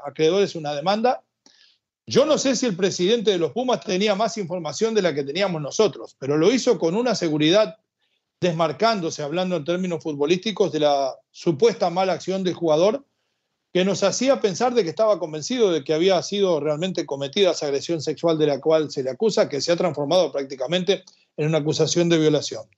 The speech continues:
Le vamos a decir lo último que hemos escuchado aquí en España, que va más a favor del señor Leopoldo Silva en, eh, su declaración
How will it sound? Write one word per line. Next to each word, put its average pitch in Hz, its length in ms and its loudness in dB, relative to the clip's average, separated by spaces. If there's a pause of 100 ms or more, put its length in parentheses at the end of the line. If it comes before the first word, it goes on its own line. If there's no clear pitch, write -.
(500)
Le 147 80 4
vamos 269 280 2
a 214 80 2
decir 240 240 -4
lo 233 380 0
último 185 520 0
que 160 100 -4
hemos 160 220 -4
escuchado 156 420 0
aquí 156 160 -4
en 170 80 -2
España, 180 480 0 (560)
que 185 140 2
va 247 160 2
más 240 460 -6
a 156 140 -8
favor 208 360 2
del 208 120 0
señor 190 480 -6
Leopoldo 165 520 -2
Silva 190 520 -2
en, 143 180 -10
eh, 131 220 -4
su 147 140 0
declaración 147 720 2